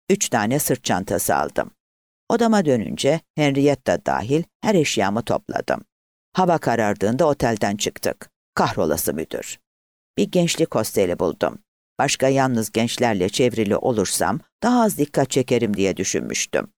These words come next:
Hostel pek iyi değildi. Odalar konforsuzdu. Kablolu televizyon yoktu.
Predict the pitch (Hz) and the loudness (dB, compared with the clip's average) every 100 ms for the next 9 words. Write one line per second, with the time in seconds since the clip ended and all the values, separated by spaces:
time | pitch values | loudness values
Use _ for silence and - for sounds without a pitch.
0 | _ _ _ - 196 - 196 190 175 - | _ _ _ -2 -2 0 0 2 0 0
1 | 151 120 110 69 - - - _ _ - | -4 -2 -2 -2 -4 -6 -8 _ _ -2
2 | 135 113 113 123 - 117 113 95 92 87 | 0 2 0 -2 -2 -2 0 -2 -2 -4
3 | 76 - 62 - _ - 156 135 117 120 | -6 -2 -4 -4 _ -2 2 2 2 0
4 | 110 113 110 101 113 104 95 - - - | 0 0 -2 -2 0 0 -2 -4 -4 -4